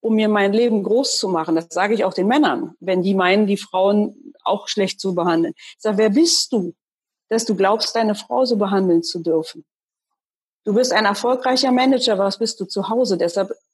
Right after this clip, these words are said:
zieht bei mir diese ganze berufliche Sache nicht.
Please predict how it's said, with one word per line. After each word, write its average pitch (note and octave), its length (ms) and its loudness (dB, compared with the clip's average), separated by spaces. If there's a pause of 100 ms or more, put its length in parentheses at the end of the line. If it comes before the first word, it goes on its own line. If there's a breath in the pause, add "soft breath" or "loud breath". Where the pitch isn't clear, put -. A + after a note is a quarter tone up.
(140)
zieht D4 320 0
bei G3 140 0
mir G#3+ 240 4
diese G3+ 260 2
ganze G#3+ 300 0
berufliche G#3+ 640 0
Sache A3+ 240 -2
nicht. D3 320 -2